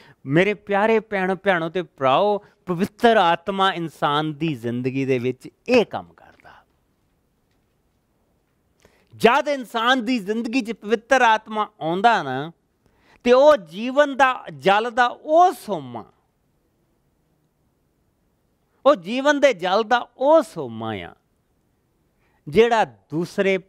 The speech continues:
ਮਰਨ ਵਾਲਿਆਂ, ਜਿਹੜੇ ਪਿਆਸ ਦੇ ਨਾਲ ਮਰਦੇ ਪਏ ਆ, ਉਹਨਾਂ ਦੀ ਪਿਆਸ ਬੁਝਾਉਂਦਾ। ਪ੍ਰਭੂ ਯਿਸੂ ਮਸੀਹ ਨਿਰਾ ਪੁਰਾ ਤੁਹਾਨੂੰ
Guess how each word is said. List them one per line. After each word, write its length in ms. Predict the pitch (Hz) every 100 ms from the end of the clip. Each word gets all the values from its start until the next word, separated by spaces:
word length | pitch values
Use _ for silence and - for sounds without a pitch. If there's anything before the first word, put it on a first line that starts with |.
| _ 135
ਮਰਨ 560 | 123 131 214 302 302
ਵਾਲਿਆਂ, 420 | 247 180 147 135
ਜਿਹੜੇ 200 | 131 190
ਪਿਆਸ 680 | 202 _ 180 180 190 214 -
ਦੇ 160 | 190 208
ਨਾਲ 320 | 196 208 196
ਮਰਦੇ 800 | 175 147 143 156 175 175 254 269
ਪਏ 360 | - 156 117 113
ਆ, 60 |
ਉਹਨਾਂ 220 | 127 131
ਦੀ 100 | 95
ਪਿਆਸ 360 | 85 90 90 76 _
ਬੁਝਾਉਂਦਾ। 380 | - _ 76 _ _ _ _ _ _ _ _ _ _ _ _ _ _ _ _ _ _ _ _ _ _
ਪ੍ਰਭੂ 260 | 208 247 269
ਯਿਸੂ 340 | 196 196 262
ਮਸੀਹ 340 | 240 220 262 226
ਨਿਰਾ 380 | 190 196 240
ਪੁਰਾ 400 | 240 _ 226 233
ਤੁਹਾਨੂੰ 720 | 233 226 175 151 190 240 170